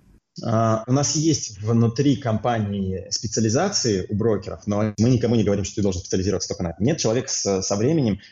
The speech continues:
у него накапливается какой-то багаж знаний, опыта взаимодействия с клиентами, и он уже выбирает, какую сферу он больше всего знает, где ему легче работать. Обычно, а, у брокера, там,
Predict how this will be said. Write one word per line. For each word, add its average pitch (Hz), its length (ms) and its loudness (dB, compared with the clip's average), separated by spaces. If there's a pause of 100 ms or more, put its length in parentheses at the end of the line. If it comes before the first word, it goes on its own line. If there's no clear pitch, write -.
(140)
у - 20 -2
него 104 460 2
накапливается 101 460 -4
какой-то 98 260 -6
багаж 98 340 -2
знаний, 95 360 -2
опыта 98 340 -6
взаимодействия 95 540 -2
с - 60 -6
клиентами, 120 520 0
и 98 80 0
он 123 100 2
уже 110 140 0
выбирает, 101 400 2 (400)
какую 113 320 0
сферу 113 300 0
он 101 80 0
больше 104 180 -2
всего 117 240 -2
знает, 156 380 -2 (180)
где 123 120 2
ему 110 140 2
легче 104 260 -2
работать. 90 360 -6
Обычно, 110 640 0 (580)
а, 101 420 -2
у 110 120 2
брокера, 101 680 0
там, 80 240 -12